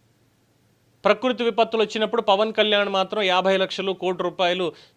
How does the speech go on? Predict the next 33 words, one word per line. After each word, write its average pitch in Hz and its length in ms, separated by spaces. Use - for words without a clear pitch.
చక్కగా 185 340
ఆయన 170 140
ప్రకటించొచ్చు 175 760
ప్రభుత్వానికి, 175 720
ప్రభుత్వం 190 480
తీసుకోవచ్చు. 175 560
అప్పుడు 139 180
ఆంధ్రోడు 180 480
కాదు, 147 380
ఆయన 139 280
గుండె 190 160
తరుక్కుపోయి, 190 720
అయ్యో 190 260
నా 175 120
తెలుగు 165 300
రాష్ట్రంలో 170 500
వచ్చింది 165 360
ఇక్కడ 170 180
అని 143 180
చెప్పి 143 180
ఆయన 151 180
ఇచ్చినప్పుడు 185 480
ఆయన 160 180
ఆంధ్రోడు 214 400
అని 214 80
గుర్తురాలేదు. 175 580
అబ్బా, 131 180
ఇంకేముంది, 143 420
పవన్ 135 320
కళ్యాణ్ 135 380
ఇచ్చేశారు, 113 540
ఇంత 98 220
ఇచ్చారు. - 460